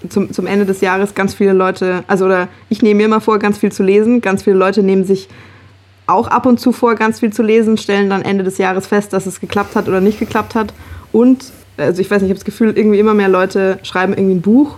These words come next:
gleichzeitig lesen weniger Leute. Irgendwas passt da irgendwie nicht zusammen. Und ich würde mich, keine Ahnung, ich find's irgendwie interessant, von welchen Faktoren diese Entwicklung irgendwie abhängt und wo das hingeht.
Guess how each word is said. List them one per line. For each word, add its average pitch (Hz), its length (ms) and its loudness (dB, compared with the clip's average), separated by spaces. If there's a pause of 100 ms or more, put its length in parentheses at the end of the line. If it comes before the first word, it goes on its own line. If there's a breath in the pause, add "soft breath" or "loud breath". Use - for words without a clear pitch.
(120)
gleichzeitig 196 560 -2
lesen 214 320 2
weniger 214 260 2
Leute. 208 360 0
Irgendwas 220 420 0 (100)
passt 208 240 -4
da 196 80 0
irgendwie 196 160 2
nicht 196 160 -2
zusammen. 180 320 -2
Und 170 120 -4
ich - 100 -12
würde 190 200 0
mich, 190 360 -4 (180 loud breath)
keine 202 160 -2
Ahnung, 175 100 -2
ich 180 80 -8
find's 208 180 -4
irgendwie 202 180 -2
interessant, 208 540 -4 (360 loud breath)
von 202 220 -2
welchen 190 220 -2
Faktoren 208 420 -2
diese 185 180 -2
Entwicklung 190 440 -2
irgendwie 180 560 -2 (100)
abhängt 185 500 -4
und 175 160 -8
wo 180 100 -2
das 175 300 -6
hingeht. 160 480 -4